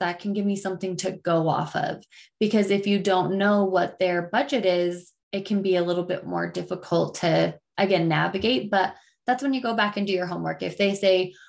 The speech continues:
"We don't actually have a budget for this role. It's an, it's a new position that we're posting. So we want to find the right ca-, qualified candidate, and then we'll proceed from there," which again, I've done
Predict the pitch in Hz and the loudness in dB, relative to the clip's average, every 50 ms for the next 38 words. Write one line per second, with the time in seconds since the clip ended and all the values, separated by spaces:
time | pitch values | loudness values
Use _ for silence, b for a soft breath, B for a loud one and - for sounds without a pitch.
0 | B B - 208 220 214 214 214 208 208 208 - 220 208 208 196 196 196 190 190 | B B -2 2 2 4 4 4 4 2 2 0 0 2 4 4 4 2 2 2
1 | 196 185 185 196 180 - - 202 190 190 185 185 190 - 190 185 185 185 180 - | 2 2 2 2 -4 -4 -2 -2 0 0 0 -2 -2 -2 0 0 2 2 0 0
2 | - - 180 180 - 180 175 170 175 160 - - 185 185 - 175 180 175 180 180 | -2 -6 -10 -6 -6 -4 -4 -4 -6 -6 -6 -6 -6 -2 -2 0 0 2 2 0
3 | 185 180 202 190 175 185 180 180 - 185 175 160 - 175 175 175 - - 240 233 | 0 0 -2 -2 -2 0 -2 -2 -4 -4 -4 -4 -4 -4 -6 -6 -6 -4 -4 -2
4 | 247 233 - - 226 220 214 214 220 214 - 180 180 - - 190 185 175 180 185 | -2 -4 -4 -2 0 0 2 2 0 0 -2 -6 -6 0 2 2 4 4 4 4
5 | 180 185 185 190 180 180 180 180 - 190 170 170 175 175 180 170 170 180 160 160 | 4 4 4 2 0 0 0 -2 -2 -2 -2 -2 -2 -4 -4 -2 0 0 0 0
6 | 156 156 - - - - - _ _ _ - 202 180 180 190 185 - 185 165 165 | -2 -4 -10 -14 -14 -14 -16 _ _ _ 0 2 2 2 2 0 0 -2 -2 -2
7 | 165 - - 165 165 165 170 180 180 196 202 226 240 - - - 185 180 175 165 | -6 -8 -8 -6 -6 -4 -4 -2 0 2 2 2 2 0 0 -2 -2 -2 -2 -2
8 | - 170 170 175 175 175 175 170 175 - 185 180 175 - 175 175 170 165 - 175 | -2 -2 -2 0 0 0 0 -2 -2 -4 -6 -6 -4 -2 -2 -2 -2 -2 -2 0
9 | 165 165 160 151 151 170 214 254 254 B B B B B - 262 269 277 277 277 | 0 2 2 2 2 2 2 0 -2 B B B B B -2 -2 0 0 2 2
10 | 240 196 165 151 - - 185 180 180 180 - 196 185 180 185 185 190 190 190 | 2 0 0 -2 -4 -4 -2 -2 -2 -2 0 0 0 0 0 -2 -4 -6 -8